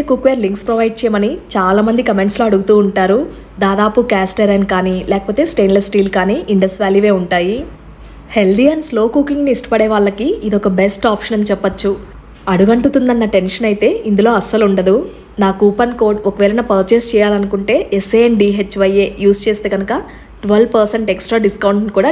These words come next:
gain చేయొచ్చు. ఈరోజు మా apartment ఫ్లాట్స్లో గృహప్రవేశం ఉంది, దానికి invite చేశారు. ఆ particular డే morning breakfast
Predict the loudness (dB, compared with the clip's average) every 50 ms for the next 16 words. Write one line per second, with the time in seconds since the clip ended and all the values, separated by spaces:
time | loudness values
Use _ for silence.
0 | 2 2 2 2 2 2 0 0 0 -2 -2 -4 -6 -6 -6 -8 -14 -20 -20 -20
1 | -20 -20 -20 -20 -20 -20 -20 -20 -20 -20 -20 -20 -20 -20 -20 -20 -20 -12 -2 2
2 | 2 4 4 4 2 2 2 2 0 0 0 0 -2 -2 -2 -2 -2 -2 -2 0
3 | 0 0 0 0 -2 -4 -2 0 0 0 0 -2 -6 -6 -4 -4 -2 -2 -2 0
4 | 0 0 0 0 -2 -4 -4 -4 -4 -4 -4 -4 -4 -4 -4 -4 -4 -4 -4 -2
5 | -2 -2 0 0 0 0 0 0 0 -2 0 0 0 0 0 0 -2 -4 -8 -14
6 | -20 -20 -20 -20 -16 -10 -4 -2 -2 0 0 0 -2 0 -2 -2 -2 0 0 0
7 | -2 -2 -2 -2 -4 -4 -6 -6 -4 -2 -2 0 0 0 0 0 0 0 -2 -2
8 | -4 -2 -2 -2 -2 -4